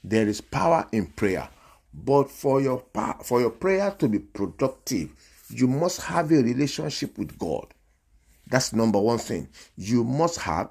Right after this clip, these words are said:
a relationship with God. <laughs> The Bible says that the prayer of a sinner is an abomination before the Lord. Even then, the Bible says, "Whosoever shall call upon the name of the Lord shall be saved." You see now,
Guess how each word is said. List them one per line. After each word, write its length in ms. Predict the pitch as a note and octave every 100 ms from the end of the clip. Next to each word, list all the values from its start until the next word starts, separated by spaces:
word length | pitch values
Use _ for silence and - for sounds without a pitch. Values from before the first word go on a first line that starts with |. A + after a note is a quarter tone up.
| -
a 80 | G#2+
relationship 680 | A#2 B2+ B2+ B2+ C3 B2+
with 220 | B2 - G#2
God. 360 | C#3+ A#2+ - _ _ _ _ _ _ _ _ _ - - - -
<laughs> 640 | C3+ - G2+ - G#2+ - - - - - _ -
The 280 | D#3+ D#3+ A#2+
Bible 300 | C#3 C#3+ B2+
says 220 | C3 A#2+
that 180 | A2+ G#2
the 80 |
prayer 300 | G#2 C3+ D3
of 200 | C3+ A2+
a 80 | G#2
sinner 420 | - A2 F2+ D#2 -
is 140 | G#2+
an 100 | G2
abomination 640 | F#2+ F2 G2 G#2+ A#2 A#2+ A#2+
before 240 | E2 G2+
the 120 | E2
Lord. 240 | D#2+ E2+ - _ _ _ _ _ -
Even 300 | F3 F3 C3+
then, 260 | A#2+ E2 - _ -
the 80 | -
Bible 220 | C#3 C3
says, 320 | - F2 - _ -
"Whosoever 460 | F#3 - D#3 D#3 D#3
shall 160 | B2+
call 220 | - C3
upon 260 | C3 A2 A2
the 140 | -
name 240 | F2+ G#2+ G2+
of 100 | D#2+
the 80 | D#2
Lord 220 | D#2+ E2 - _
shall 300 | - - C#2+
be 100 | -
saved." 460 | - F#2 - - _ _ _
You 100 | E2
see 160 | - B2+
now, 260 | F#2 -